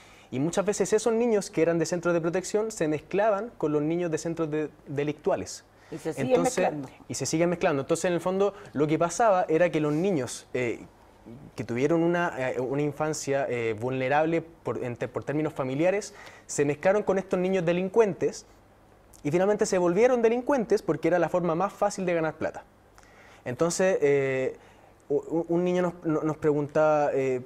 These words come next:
Speaker 1: "¿Por qué tengo que, por qué voy a ir a buscar un trabajo, eh, poco calificado que me van a pagar quinientos, seiscientos mil pesos, eh, al mes si eso lo puedo hacer en un día, dos días,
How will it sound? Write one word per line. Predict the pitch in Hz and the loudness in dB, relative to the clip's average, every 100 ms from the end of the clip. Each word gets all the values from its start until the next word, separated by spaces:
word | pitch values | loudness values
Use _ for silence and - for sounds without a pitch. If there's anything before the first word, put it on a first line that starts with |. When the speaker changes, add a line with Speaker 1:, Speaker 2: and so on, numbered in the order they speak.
| - - | -12 -8
Speaker 1:
"¿Por | - | -8
qué | - 170 | -2 -2
tengo | 190 196 | 0 0
que, | 175 175 | 0 -2
por | 170 143 | -2 -4
qué | 180 | 0
voy | 175 196 | 0 2
a | 196 | 0
ir | 170 | 2
a | 175 | 0
buscar | 165 170 | 0 -2
un | 180 | -2
trabajo, | 175 160 143 170 - 165 160 - - - | -2 -2 0 -2 0 0 0 -4 -20 -8
eh, | 131 135 131 127 123 123 - - - - | -2 0 0 -2 -2 -4 -8 -20 -16 2
poco | 175 190 180 | 4 4 2
calificado | 170 156 156 139 170 175 156 | 0 2 -2 2 4 4 2
que | 143 | 0
me | |
van | 156 | 0
a | 165 | 0
pagar | 156 165 151 175 165 151 | 0 0 -2 -8 -6 -6
quinientos, | - 151 180 170 160 | -2 0 0 -2 -2
seiscientos | 147 156 147 139 | -2 -2 -2 -2
mil | 170 139 | -2 0
pesos, | 208 220 190 214 - - - _ - - | 0 0 -4 -8 -16 -20 -20 _ -20 -6
eh, | 147 143 | 0 2
al | 135 | 2
mes | 143 196 247 - - | 2 2 0 -8 -10
si | - | -2
eso | 156 175 | 0 2
lo | 160 | 2
puedo | 170 | 2
hacer | 165 170 | 0 -2
en | 165 | -2
un | 165 160 | -2 -2
día, | 170 175 | 0 0
dos | 151 151 | 0 -2
días, | 160 | -4